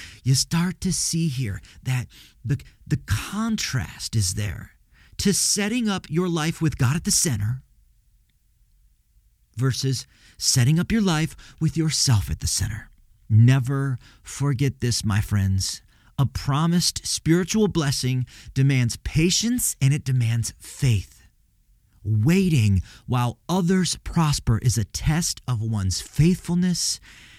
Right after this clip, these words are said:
and perseverance. Boy, did I learn that as we came up here a few years ago to start a new church, having sold everything. I've talked about this in, uh,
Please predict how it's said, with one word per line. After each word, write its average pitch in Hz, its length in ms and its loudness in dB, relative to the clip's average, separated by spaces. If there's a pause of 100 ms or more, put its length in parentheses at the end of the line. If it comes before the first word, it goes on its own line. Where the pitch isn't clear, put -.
(320)
and 104 220 4
perseverance. 90 1000 2
Boy, 113 280 0
did 95 180 -2
I 113 180 2
learn 117 300 4
that 104 260 2
as 101 180 -2
we 104 420 6 (1300)
came 135 240 4
up - 160 0
here 117 160 4
a 101 40 4
few 123 200 4
years 113 260 6
ago 90 340 2 (100)
to 104 320 4
start 120 420 2
a 120 60 4
new 110 180 6
church, - 420 -2
having 107 260 4
sold 165 320 2
everything. 131 440 2
I've 107 120 0
talked 117 260 -2
about 101 280 -2
this - 260 -4
in, 92 240 -4
uh, 92 220 -6